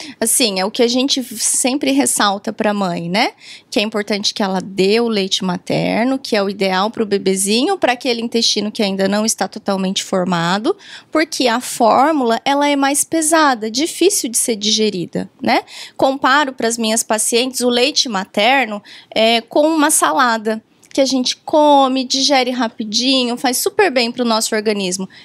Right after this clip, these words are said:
E a fórmula com aquela feijoadinha, que a gente come, o estômago fica pesado, fica ali demorando pra digerir, às vezes precisa até de um antiácido, né? Então acontece a mesma coisa com o nosso bebezinho.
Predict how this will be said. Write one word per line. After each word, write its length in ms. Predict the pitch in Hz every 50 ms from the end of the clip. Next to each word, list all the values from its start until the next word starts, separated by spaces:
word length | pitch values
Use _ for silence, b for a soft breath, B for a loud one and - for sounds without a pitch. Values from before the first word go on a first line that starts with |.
| B
E 80 | - 302
a 100 | 294 302
fórmula 420 | 311 - 320 254 247 254 254 269
com 100 | 277 285
aquela 300 | 269 269 - 269 254 262
feijoadinha, 920 | 262 - 277 269 262 269 269 262 269 285 247 254 254 233 214 190 180 190 B B B B B B B B _
que 200 | - - 285 285
a 160 | 277 277 269
gente 340 | 262 254 240 220 226 - -
come, 720 | - _ - 311 330 330 311 311 320 294 285 294 294 302 302 B B B B _
o 60 | 294
estômago 420 | 294 - - 285 247 233 233 226
fica 180 | 233 - - 220
pesado, 920 | - - 208 214 214 233 269 269 269 262 254 254 247 247 240 226 247 247 247 B B B B B
fica 260 | - 311 285 - -
ali 160 | 247 240 240
demorando 580 | 233 226 240 226 226 226 226 240 240 247 240 233
pra 160 | - 220 220
digerir, 800 | 214 202 202 202 196 - 202 196 190 190 226 254 254 262 247 240
às 120 | 226 226 240
vezes 140 | 247 247
precisa 380 | - - 247 247 - 240 - 240
até 380 | 233 - _ - 247 269 277 277
de 120 | 226 247
um 120 | 233 226
antiácido, 920 | 220 220 233 240 - 311 254 214 190 214 - - - 208 - - 196 196 - _
né? 120 | 240 262 294
Então 240 | 320 302 370 339 339
acontece 560 | 339 330 - 294 302 294 302 285 294 - 294
a 40 | 269
mesma 520 | 254 262 277 302 330 330 311 311 294 294
coisa 280 | - 285 254 254 262 262
com 160 | - - 247
o 60 | 247
nosso 280 | 247 240 247 240 - 233
bebezinho. 640 | 233 247 220 240 262 262 240 220 180 - - 196